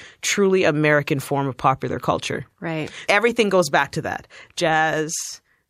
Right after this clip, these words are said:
Speaker 1: the white appropriation of jazz, I should say.
Speaker 2: Mm-hmm.
Speaker 1: Film, television, radio, theater,
Speaker 2: Right.
Speaker 1: American theater. It all starts with
Speaker 2: Right,
Speaker 1: that.
Speaker 2: that va-,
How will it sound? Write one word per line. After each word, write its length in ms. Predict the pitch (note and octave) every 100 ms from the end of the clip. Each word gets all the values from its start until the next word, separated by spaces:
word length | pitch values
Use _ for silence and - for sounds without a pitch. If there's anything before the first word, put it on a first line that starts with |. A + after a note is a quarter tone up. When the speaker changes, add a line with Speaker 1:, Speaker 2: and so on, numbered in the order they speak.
| _
Speaker 1:
the 120 | -
white 400 | E3+ F3 E3 E3+ -
appropriation 640 | E3 F#3+ E3+ E3+ E3 D3+
of 80 | D3
jazz, 320 | D3+ C3 B2
I 80 | F3
should 260 | - A3
say. 240 | E3+ - F3+
Speaker 2:
Mm-hmm. 300 | F3+ F3+ E3+ - - -
Speaker 1:
Film, 680 | - F#3 E3+ E3 E3 E3+ -
television, 680 | G3 E3+ E3 D#3 D3+ D#3 D#3
radio, 800 | D#3+ D#3+ D#3 D#3 D3+ D3+ D3 D3 - - _
theater, 760 | - F#3+ E3 D#3+ D3+ D3+ D#3 -
Speaker 2:
Right. 300 | F3+ F3+ E3
Speaker 1:
American 480 | E3 D#3 D3+ C#3+ D3+
theater. 340 | D3+ D3 C#3
It 140 | E3 E3+
all 300 | E3 F#3 F3+
starts 680 | - E3+ C#3+ - - - - _ -
with 100 | D3
Speaker 2:
Right, 120 | G#3
Speaker 1:
that. 100 | A#3
Speaker 2:
that 160 | - F3+
va-, 320 | D#3+ E3+ E3+